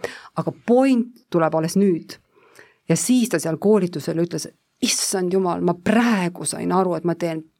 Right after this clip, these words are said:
täna oma inimestele täpselt sedasama, mida tema tegi kunagi meile.“ Et ma, no et ma arvan, et te võiksite ise teada, mis te hästi teete, et minu juurde tulge siin, siin arutame nagu, kuidas saaks paremini.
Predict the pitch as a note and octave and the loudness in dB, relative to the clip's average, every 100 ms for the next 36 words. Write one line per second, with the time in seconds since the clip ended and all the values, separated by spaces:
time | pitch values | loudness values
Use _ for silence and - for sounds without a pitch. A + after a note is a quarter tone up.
0 | - G3+ G#3 E3+ - F#3 G#3+ F3+ D3+ - | 0 2 2 0 0 2 2 2 -2 -8
1 | - F#3 E3+ D#3 - D#3+ D#3+ - F#3 F3+ | 0 2 2 -2 -6 -6 -6 -2 -2 -2
2 | - - - - - D3 E3+ D#3+ E3 D#3+ | -4 -8 -6 -6 -6 -4 -2 -2 -4 -4
3 | D#3 D#3 D#3 D#3+ - - - E3 D#3 D3+ | 0 2 2 2 -2 -8 -2 -2 -2 -4
4 | - - - - D#3 _ - - - - | -4 -4 -4 -4 -4 _ -20 -18 -18 -4
5 | F#3 F3+ F3+ F3 - _ _ _ - A3+ | 0 0 0 -2 -4 _ _ _ -6 2
6 | C#4+ G#3+ A3+ G3+ E3 E3 G#3 G#3+ - F3 | 4 4 2 2 0 0 2 2 2 2
7 | E3+ - - - C#3+ - D3 - D3+ D3 | 2 0 -2 -4 -4 -4 -6 -4 -4 -4
8 | - - - - D#3+ G#3+ A3+ G#3+ E3+ D#3 | -6 -10 -12 -14 0 4 4 4 2 -2
9 | D3 D#3+ F3 E3+ - F3 E3+ G3 F#3 F3 | -4 -2 0 0 0 2 4 4 2 0
10 | - C3+ - C#3+ D3 D3+ D#3 C#3+ C#3+ C#3+ | -4 -6 -6 -6 -6 -6 -4 -4 -4 -6
11 | - D3+ - - C#3+ | -4 -4 -4 -6 -8